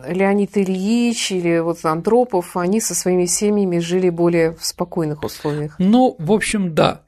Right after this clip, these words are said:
Speaker 2: Хотя, конечно, э, Юрию Владимировичу докладывали о деятельности Галины Брежневой, да, и всех, и всей этой с-, ситуации, которая происходила в каких-то местах, да. Ну, еще раз скажу,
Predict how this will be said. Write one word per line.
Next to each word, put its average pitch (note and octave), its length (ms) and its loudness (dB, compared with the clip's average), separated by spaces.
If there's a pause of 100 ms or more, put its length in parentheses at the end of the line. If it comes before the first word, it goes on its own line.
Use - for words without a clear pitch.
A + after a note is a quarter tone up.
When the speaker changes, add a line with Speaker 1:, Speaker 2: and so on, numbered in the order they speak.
(200)
Speaker 2:
Хотя, F3 360 2
конечно, G3 800 0 (100)
э, C#3+ 520 2 (120)
Юрию E3 320 4
Владимировичу F3+ 520 2
докладывали D3 840 0 (300)
о D#3 120 4
деятельности D3+ 880 -2 (340)
Галины C#3 440 2
Брежневой, A#3 560 -2 (280)
да, E3 300 0
и E3 140 -4
всех, G3 320 -2
и - 20 0
всей E3 240 -2
этой D3+ 160 -4
с-, - 120 -12 (180)
ситуации, E3+ 600 2
которая D3+ 380 0
происходила - 760 -6 (360)
в - 40 -20
каких-то - 440 -2
местах, C#3 440 -4
да. F3 200 -4 (580)
Ну, B3+ 680 0
еще A3+ 240 -2
раз D#3 100 -6
скажу, C3+ 400 -2